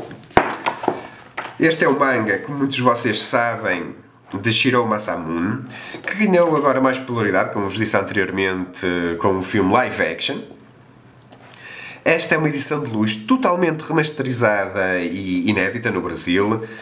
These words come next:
Isto tudo incluído num volume único. O papel é Lux Cream e tem umas fantásticas sessenta e duas páginas coloridas. Como podem ver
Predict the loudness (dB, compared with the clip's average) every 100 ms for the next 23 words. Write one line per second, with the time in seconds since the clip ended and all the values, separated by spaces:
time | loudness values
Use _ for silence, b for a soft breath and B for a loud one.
0 | B -8 -8 -10 -2 2 4 4 4 2
1 | 2 2 2 0 0 2 4 4 2 0
2 | 2 2 2 0 -2 -4 -8 -18 -20 -20
3 | -20 -20 -20 -20 B B B B B 0
4 | 2 2 2 2 4 2 0 -2 -2 -2
5 | 0 0 0 -2 0 0 2 0 0 -6
6 | -10 0 2 2 2 0 0 2 2 2
7 | -2 -8 -2 0 2 0 2 2 0 0
8 | -2 -2 -2 2 4 4 0 0 2 2
9 | 0 -2 -2 0 2 4 2 2 2 2
10 | 0 -2 -4 B B B B B B B
11 | B B B B -10 -2 0 2 2 2
12 | 0 0 -2